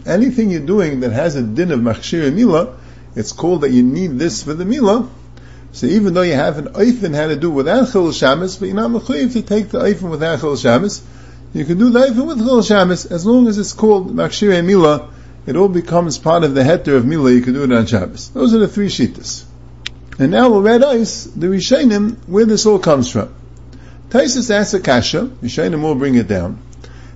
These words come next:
The Rebbe Lezer says, if you didn't bring the knife Me'erev Shabbos, you could bring the knife on Shabbos.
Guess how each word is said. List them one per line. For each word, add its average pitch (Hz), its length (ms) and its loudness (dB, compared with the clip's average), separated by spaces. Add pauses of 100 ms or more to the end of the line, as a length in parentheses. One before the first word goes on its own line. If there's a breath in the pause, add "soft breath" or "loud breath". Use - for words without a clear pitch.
The 254 160 4
Rebbe 240 120 0
Lezer 226 340 2
says, 190 440 2
if - 220 -8
you 135 100 0
didn't 190 360 2
bring 190 180 0
the 151 80 -4
knife 143 320 -2
Me'erev 139 240 0
Shabbos, 170 400 -2
you 175 60 -4
could 151 160 -8
bring 208 160 0
the 175 80 -2
knife 156 340 -2
on 127 120 2
Shabbos. - 520 -6